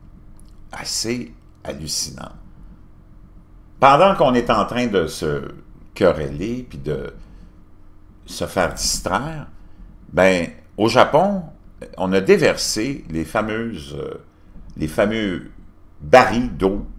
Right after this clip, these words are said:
euh, radioactifs au, euh, de Fukushima.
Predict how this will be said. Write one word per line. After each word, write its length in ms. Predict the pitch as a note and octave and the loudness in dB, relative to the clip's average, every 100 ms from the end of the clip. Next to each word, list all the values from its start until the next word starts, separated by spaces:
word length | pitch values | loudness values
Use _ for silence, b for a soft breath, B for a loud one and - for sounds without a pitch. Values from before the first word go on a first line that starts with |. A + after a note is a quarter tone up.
| - | -8
euh, 200 | D#2 D2+ | -4 -2
radioactifs 880 | E2 D#2 E2+ C2+ - F#2 F#2 - - - b b b b b b | -2 0 0 -2 -4 -8 -8 -10 -20 -20 b b b b b b
au, 280 | - - - | -10 -10 -10
euh, 200 | C#2+ - | -10 -12
de 140 | D2 D#2 | -8 -8
Fukushima. 680 | - F#2 - - C2+ C2 | -6 -4 -4 -6 -8 -12